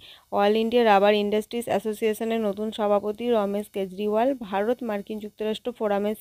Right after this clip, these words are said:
সিইও সভাপতি হলেন পীযূষ গোয়েল। দু বছরের জন্য আইসিসি পদের পুনর্নির্বাচিত হলেন গ্রেগ বার্কলে। প্রসার ভারতীর সিইও হচ্ছে গৌরব দ্বিবেদী।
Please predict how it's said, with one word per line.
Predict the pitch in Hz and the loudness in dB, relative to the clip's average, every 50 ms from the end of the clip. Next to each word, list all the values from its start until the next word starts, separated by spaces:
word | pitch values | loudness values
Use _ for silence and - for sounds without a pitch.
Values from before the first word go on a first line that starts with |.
| - | -8
সিইও | 220 220 220 214 214 214 214 214 220 | -8 -6 -6 -4 -2 -2 -2 -2 -4
সভাপতি | - - 202 196 214 220 220 233 214 233 226 226 | -2 -4 -2 0 0 0 0 -2 -2 0 -2 0
হলেন | 220 220 233 247 247 | 0 0 0 -2 -4
পীযূষ | 240 220 202 180 196 214 202 - _ | -4 -8 -10 -8 -8 -10 -10 -8 _
গোয়েল। | 208 202 214 254 302 - - - - - - - _ _ - | -2 0 2 0 0 -2 -6 -16 -20 -20 -20 -20 _ _ -10
দু | 214 233 | -8 -4
বছরের | 220 233 233 - 247 226 240 220 | -2 -2 -2 -2 -2 -4 -4 -4
জন্য | - 247 247 247 240 | -2 -4 -2 0 2
আইসিসি | 226 214 214 - 226 220 208 - 240 233 | 2 2 0 -2 -4 -10 -8 -8 -8 -6
পদের | - 220 220 208 233 226 | -4 -4 0 0 0 -2
পুনর্নির্বাচিত | 226 - 220 214 214 214 214 214 214 220 214 226 220 220 | -2 -6 -6 -6 -4 -4 -2 -2 -2 -2 -2 -4 -4 -2
হলেন | 233 226 233 233 233 226 226 | -2 0 0 0 0 -2 -4
গ্রেগ | 202 202 208 208 202 - | -2 0 -2 -2 -2 -4
বার্কলে। | 208 214 202 202 196 - - 220 240 285 320 - - - - _ _ | -4 -2 -2 -2 -2 -4 -6 -4 -4 -4 -4 -6 -16 -20 -20 _ _
প্রসার | _ 220 220 - 240 233 233 | _ -8 -6 -4 -4 -2 0
ভারতীর | 240 240 226 240 233 254 247 | 2 2 2 2 0 -2 -6
সিইও | 233 - - - - - 208 220 226 226 233 | -6 -8 -12 -12 -10 -8 -6 0 2 4 2
হচ্ছে | 226 - 240 233 | 4 2 0 -2
গৌরব | 202 214 208 202 202 202 220 220 208 | 0 2 2 4 4 4 4 2 2
দ্বিবেদী। | 190 202 196 190 190 185 196 240 294 | 0 -2 0 2 2 0 0 -4 -6